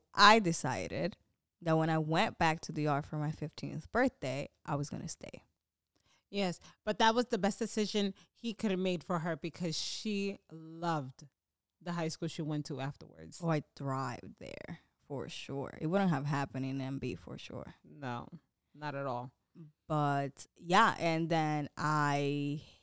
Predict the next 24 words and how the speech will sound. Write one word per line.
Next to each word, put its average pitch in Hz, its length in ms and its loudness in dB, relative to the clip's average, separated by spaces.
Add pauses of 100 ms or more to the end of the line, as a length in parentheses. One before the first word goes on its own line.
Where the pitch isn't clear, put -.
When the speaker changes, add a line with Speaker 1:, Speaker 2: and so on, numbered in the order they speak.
(140)
Speaker 1:
hated 151 360 2
it. 185 480 2
I 147 480 -2
was 139 480 -4 (640)
furious. 151 880 0
I 135 600 -2 (1040)
tried 170 600 8
to 160 100 -2
convince 151 340 0
my 143 120 0
mother 143 300 0
not 139 220 0
to - 80 -12
take 139 220 -2
me 135 80 -4
to 143 100 -4
the 131 120 -2
airport 135 580 -4
so - 120 0
I 127 100 0
could - 180 -8
come 123 200 -8 (140)
back. 139 520 -2 (960)
But 151 600 4